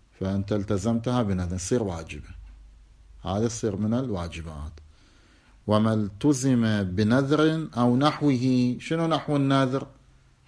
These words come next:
اللي هو العهد واليمين، لأن أخوي النذر. العهد واليمين،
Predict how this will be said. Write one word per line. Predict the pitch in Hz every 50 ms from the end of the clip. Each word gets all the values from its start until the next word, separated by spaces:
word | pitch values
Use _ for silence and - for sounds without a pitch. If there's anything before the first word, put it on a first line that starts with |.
| _ _ -
اللي | 165 156 151
هو | 147 147
العهد | 135 - 147 156 156 170 156 151
واليمين، | 139 110 95 92 87 85 85 76 73 87
لأن | 98 113 113 120
أخوي | 117 101 113 110 - 113 110 113 104 95
النذر. | 87 85 85 82 78 73 - - - - - _ - - - - - - - _ _ _ - - - 95
العهد | 90 90 87 98 117 123 131 143 135 120
واليمين، | 120 123 135 147 175 220 240 - - - - - - - - 101 104 98 101 98 95 95 98 98 95 92 92 92 92 92